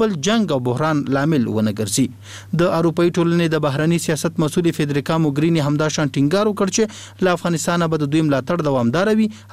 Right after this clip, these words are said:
او په اقتصادي او نورو زیربنایي برخو کې به هر اړخیزه مرسته وکړي. نوموړي وویل چې پاکستاني مشرانو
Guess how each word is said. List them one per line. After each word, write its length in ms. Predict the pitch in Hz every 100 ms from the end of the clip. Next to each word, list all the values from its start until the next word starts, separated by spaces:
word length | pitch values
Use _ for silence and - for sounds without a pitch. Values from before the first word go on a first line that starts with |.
| 185
او 40 | 202
په 260 | 190 185 156
اقتصادي 560 | 165 139 147 151 202 165
او 80 | 156 160 180
نورو 240 | 190 175 143
زیربنایي 460 | 143 139 135 143 147
برخو 220 | 190 214
کې 140 | 208 185
به 100 | 143
هر 180 | 143 123
اړخیزه 420 | 123 - 160 143 139
مرسته 360 | 139 117 - 87
وکړي. 500 | 90 123 123 - - - - - - 135
نوموړي 320 | 127 139 156
وویل 260 | 165 165 156
چې 360 | 180 - - -
پاکستاني 500 | 143 151 - 165 175 185
مشرانو 360 | 156 175 170